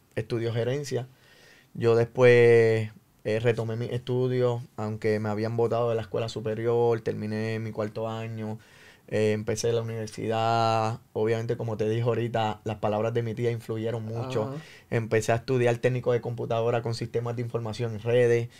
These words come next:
Speaker 1: para reparar y bregar con las redes, ¿verdad? De, de
Speaker 2: Ujú.
Speaker 1: negocio, empresa y qué sé yo. Y cuando ya iba para la práctica, ¡boom! Las palabras. Será
Speaker 2: Wow.
Speaker 1: un parásito.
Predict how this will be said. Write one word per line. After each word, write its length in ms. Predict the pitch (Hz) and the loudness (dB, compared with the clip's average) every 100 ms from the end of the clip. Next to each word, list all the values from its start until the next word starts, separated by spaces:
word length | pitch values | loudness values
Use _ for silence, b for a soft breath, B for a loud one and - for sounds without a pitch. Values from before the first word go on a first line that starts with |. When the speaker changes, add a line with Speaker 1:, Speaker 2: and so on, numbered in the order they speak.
| b - | b 0
Speaker 1:
para 260 | 113 110 | 2 2
reparar 580 | 110 110 104 104 113 120 | 2 0 0 0 2 2
y 40 | 117 | 0
bregar 220 | 107 101 | -4 -4
con 140 | 123 117 | -6 -6
las 120 | 107 | -2
redes, 240 | 117 117 | -2 -2
¿verdad? 300 | 110 107 113 | -2 -2 0
De, 200 | 113 110 | 2 2
de 120 | 165 | 2
Speaker 2:
Ujú. 20 | 92 | 0
Speaker 1:
negocio, 400 | 107 113 120 120 | 0 0 0 -2
empresa 380 | 107 110 120 120 | -4 -2 -2 -2
y 40 | |
qué 120 | 117 117 | -4 -2
sé 140 | 120 | 0
yo. 160 | 117 117 b b b b | 0 -2 b b b b
Y 100 | 131 | -2
cuando 280 | 127 127 120 | 2 2 4
ya 160 | 120 127 | 4 6
iba 180 | 151 | 4
para 180 | 156 151 | 4 4
la 80 | 131 | 6
práctica, 600 | 151 160 - 117 113 113 _ _ _ _ _ - | 4 4 0 -6 -6 -6 _ _ _ _ _ -10
¡boom! 380 | 127 165 196 120 - _ - | 4 6 6 4 -10 _ -8
Las 160 | 113 | -8
palabras. 500 | - 110 104 104 101 98 - _ - | -4 -4 -2 -2 -6 -12 -20 _ -14
Será 260 | 131 113 117 | -6 -4 -2
Speaker 2:
Wow. 80 | 120 | -4
Speaker 1:
un 80 | |
parásito. 560 | 120 107 107 110 107 98 | -4 -2 -4 -6 -10 -12